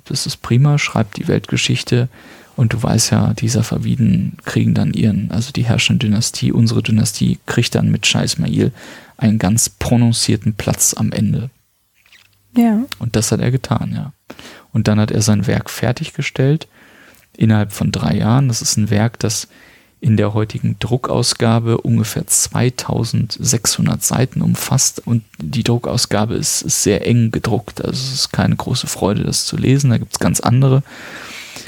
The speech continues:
Speaker 1: Ausgaben von Werken, die deutlich leichter zu lesen sind. Aber, ähm, Chonamir hat dann sein Mammutwerk beendet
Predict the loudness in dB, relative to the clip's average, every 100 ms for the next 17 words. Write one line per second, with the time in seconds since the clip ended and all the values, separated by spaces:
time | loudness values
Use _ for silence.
0 | -20 -2 0 0 2 2 4 0 0 0
1 | 2 0 0 -2 0 -4 -4 -8 -8 -8
2 | -4 -4 -4 -6 -8 -6 -6 -6 -6 -8
3 | -8 -2 -2 -2 -12 -20 -20 -20 _ -20
4 | -6 -4 -4 -6 -2 0 2 2 2 2
5 | 2 2 2 2 2 2 2 2 0 0
6 | 0 -2 -4 0 2 4 2 0